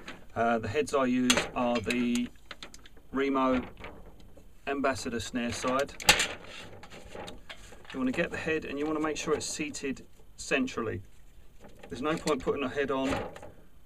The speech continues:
over one side or over the other side because it's gonna deform the head, um, quicker than it needs to. So make sure the head's seated nice and evenly. Then we're gonna put the hoop on,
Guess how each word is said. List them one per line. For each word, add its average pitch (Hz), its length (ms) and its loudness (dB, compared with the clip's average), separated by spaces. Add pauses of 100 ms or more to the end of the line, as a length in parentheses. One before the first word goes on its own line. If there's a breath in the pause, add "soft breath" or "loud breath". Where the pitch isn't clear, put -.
over 131 200 0
one 135 260 6
side 131 420 2
or 110 140 6
over 120 160 2
the 120 120 2
other 110 140 2
side 113 520 2
because 107 380 0
it's 127 160 -8
gonna 123 180 2
deform 120 440 2
the 110 60 0
head, 110 300 2 (520 loud breath)
um, 107 380 0 (880)
quicker 135 240 4
than 113 160 2
it 113 80 0
needs 101 280 0
to. 98 200 -2 (400 loud breath)
So 117 400 2 (160)
make 139 160 -2
sure 127 160 -2
the 113 60 -4
head's 110 220 -2
seated 113 440 -6
nice 110 260 -2
and 104 260 -6 (1080)
evenly. 175 460 2 (460 loud breath)
Then 139 160 4
we're 147 60 4
gonna 143 180 4
put - 280 2
the 117 280 -2 (160)
hoop 131 360 -2
on, 208 280 4